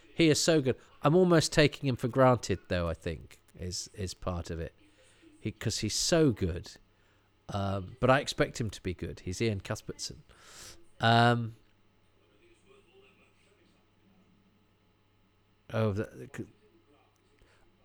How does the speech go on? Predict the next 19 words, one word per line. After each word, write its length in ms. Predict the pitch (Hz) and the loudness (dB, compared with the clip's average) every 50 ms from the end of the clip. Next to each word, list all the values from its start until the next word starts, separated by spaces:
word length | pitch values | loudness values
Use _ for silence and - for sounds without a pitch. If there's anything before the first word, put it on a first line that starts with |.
| _ _ - | _ _ -14
uh, 80 | - 101 _ - | -14 -14 _ -2
oh, 200 | 151 185 208 208 | 0 0 0 0
and 160 | 202 220 240 247 | -2 -4 -2 -2
that 160 | 269 262 226 | -2 -4 -2
was 160 | 220 - - | -2 -2 0
what 280 | 220 214 - - - - | 0 0 0 -2 -8 -12
t-, 80 | - - - | -10 -6 -2
uh, 180 | - 160 160 | 0 0 0
what 200 | 139 - 160 147 | 0 -2 -4 -2
I 20 | 147 | 0
haven't 260 | 135 185 208 202 151 | -2 -2 -2 -4 -6
talked 260 | - 131 101 101 - | -4 -4 -4 -4 -6
about, 300 | 107 98 98 101 101 - | -6 -6 -4 -6 -6 -8
that, 240 | 143 120 - - - | -8 -10 -10 -10 -10
that 160 | 143 135 - | -10 -8 -4
sometimes 580 | - - 160 185 180 - 151 127 110 98 92 90 | -2 -2 -2 -2 0 0 0 0 0 -2 -4 -4
in 120 | 101 90 | -4 -4
this, 260 | 98 101 113 - - - - - - - - _ _ _ - | -4 -4 -6 -6 -10 -12 -16 -20 -20 -20 -20 _ _ _ -2
um, 360 | 127 120 120 123 127 131 - | 2 2 2 2 0 -6 -10